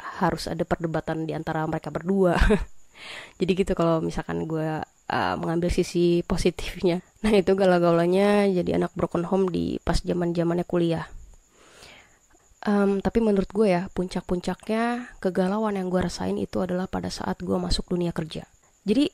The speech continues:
pas gue kerja, em, gue pindah ke Bandung, ke rumah nyokap gue. Bokap gue kan di Serang. Jadi, em, dari kecil sampai, pokoknya sampai lulus kuliah gue sama bokap gitu di Serang. Walaupun nggak satu rumah, gue wak-,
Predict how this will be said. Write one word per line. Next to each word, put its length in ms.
pas 160
gue 160
kerja, 400
em, 720
gue 340
pindah 300
ke 80
Bandung, 560
ke 320
rumah 240
nyokap 240
gue. 260
Bokap 160
gue 160
kan 80
di 80
Serang. 400
Jadi, 320
em, 260
dari 240
kecil 480
sampai, 800
pokoknya 240
sampai 240
lulus 240
kuliah 240
gue 160
sama 240
bokap 240
gitu 180
di 140
Serang. 320
Walaupun 400
nggak 180
satu 300
rumah, 240
gue 400
wak-, 80